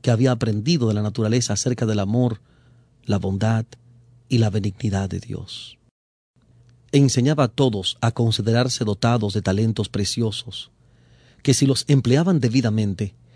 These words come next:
les granjearían riquezas eternas. Arrancaba toda vanidad de la vida y por su propio ejemplo enseñaba que todo momento del tiempo está cargado de resultados eternos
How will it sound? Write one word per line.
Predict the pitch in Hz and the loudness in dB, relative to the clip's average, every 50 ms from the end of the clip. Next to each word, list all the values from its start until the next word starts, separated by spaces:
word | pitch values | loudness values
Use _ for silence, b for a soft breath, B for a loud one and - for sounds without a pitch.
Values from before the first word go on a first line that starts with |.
| b b b | b b b
les | - 131 127 113 110 | 2 4 4 4 4
granjearían | 120 123 123 113 - - 117 131 151 147 123 | 4 2 2 2 0 0 2 2 2 2 2
riquezas | 110 117 113 - 147 127 - 107 98 - | 0 -2 0 0 0 0 0 -2 -4 -6
eternas. | - - 107 90 - - 82 85 85 - - - - b b b b b b b b b b | -4 -2 -4 -4 -4 -6 -10 -12 -12 -14 -16 -20 -20 b b b b b b b b b b
Arrancaba | b 104 101 98 110 110 110 - - 143 143 139 139 123 | b -2 -2 0 0 -2 -2 0 0 0 2 2 0 -2
toda | - - 156 143 151 143 135 | -2 -2 -2 0 2 0 0
vanidad | 110 120 110 110 104 98 120 120 | 0 2 0 0 0 0 0 0
de | 104 107 | 0 0
la | 95 95 | -2 -2
vida | 92 101 107 107 104 117 120 - b b b b b b b b b | -4 -2 -4 -4 -4 -4 -6 -8 b b b b b b b b b
y | - 151 127 | 0 0 2
por | - - 135 120 | 2 0 0 0
su | - - 123 | 0 -2 -2
propio | - 147 170 175 - 175 | 0 0 -2 2 2 2
ejemplo | 147 - - 156 151 135 117 - 104 | 2 2 4 4 4 4 2 0 -2
enseñaba | 104 104 107 - 120 110 110 127 135 135 135 127 | -2 0 0 0 0 0 2 2 2 0 0 -2
que | 117 - 120 - | 0 -2 -2 -2
todo | - 139 151 170 185 180 | 2 2 2 4 4 2
momento | 165 143 131 123 113 107 101 - 101 | 4 4 4 4 2 2 0 0 0
del | 104 107 104 | 0 0 -2
tiempo | 104 151 170 170 170 156 - 160 143 B B B B B B B _ | 0 0 2 2 0 0 -2 -4 -6 B B B B B B B _
está | - 120 - - - 123 117 | -2 -2 0 0 -2 -2 0
cargado | - 104 101 98 120 123 120 107 | 0 -2 0 0 0 0 0 0
de | 98 107 95 | -2 -2 -4
resultados | 101 95 - 110 95 - 113 113 - 110 - | -4 -4 -4 -4 -2 -2 -2 -2 -2 -4 -6
eternos | 127 - - 131 131 127 113 101 92 92 95 - - | -8 -6 -4 -4 -4 -4 -4 -8 -8 -10 -12 -14 -20